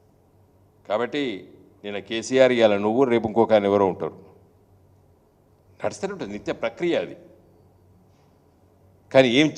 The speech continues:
చేయలేదు, ఏం చేయలేదని చెప్పి చెప్పడం చాలా తప్పు రేవంత్ రెడ్డి గారు. ఇలా ఢిల్లీలో ఉన్నారు, అసలు సంగతి చూడు.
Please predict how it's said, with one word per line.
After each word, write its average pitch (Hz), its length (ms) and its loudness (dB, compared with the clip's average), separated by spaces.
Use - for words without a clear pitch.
చేయలేదు, 139 380 2
ఏం 127 260 0
చేయలేదని 127 320 -2
చెప్పి 113 260 -12
చెప్పడం 120 420 -10
చాలా 101 160 -6
తప్పు 107 220 -2
రేవంత్ 104 320 -2
రెడ్డి 87 200 -6
గారు. 76 240 -8
ఇలా 113 140 4
ఢిల్లీలో 139 440 0
ఉన్నారు, 147 240 0
అసలు - 380 -4
సంగతి 143 340 0
చూడు. 151 340 -2